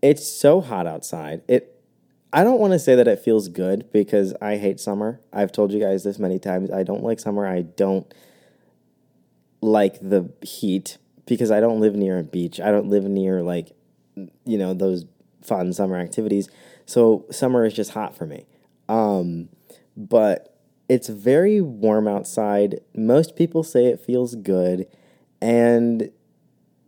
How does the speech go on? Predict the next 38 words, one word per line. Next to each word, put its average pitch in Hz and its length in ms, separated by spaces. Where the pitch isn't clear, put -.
that 131 240
means 165 220
that 151 100
you're 139 100
gonna 143 140
be 131 140
outside 120 420
more 110 280
often 90 600
than 98 240
you 98 140
would 101 280
be 85 280
in 85 300
the 85 80
winter 151 520
or 98 100
wi-, 95 220
than 90 160
you 87 100
would 85 160
be 107 200
in 120 100
the, 131 120
no, 104 220
the 90 100
fall. 175 360
I'm 101 140
outside 87 320
all 82 160
the 80 80
time, 73 200
trust 82 220
me. - 140
Um, 92 500
that's 104 240
not 85 140
true. - 280